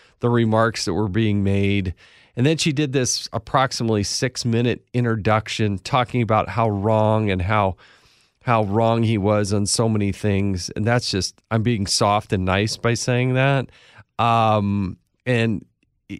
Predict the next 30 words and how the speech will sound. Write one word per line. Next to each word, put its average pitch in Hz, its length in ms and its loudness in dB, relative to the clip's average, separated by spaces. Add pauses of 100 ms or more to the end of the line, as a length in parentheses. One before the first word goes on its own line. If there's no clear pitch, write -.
he - 180 -4
was 170 140 -4
just - 200 -4
shouted 151 380 0
down 143 260 0
to 139 120 -2
the 120 100 0
point 127 340 -2
that 113 140 -2
he 117 160 -2
left 123 400 0
and 101 120 -4
wasn't 104 300 -2
able 98 220 -4
to 90 140 -12
give 92 300 -6
his, 95 460 -4
his 95 260 -4
full 101 280 -4
remarks. 90 720 -4 (920)
Now, 165 360 2 (300)
there 202 300 0
is 151 240 0
a 127 80 2
room 123 280 0
for 113 160 -4
dissent 104 560 -2
in 101 120 -4
this 92 240 -2
country. - 460 -6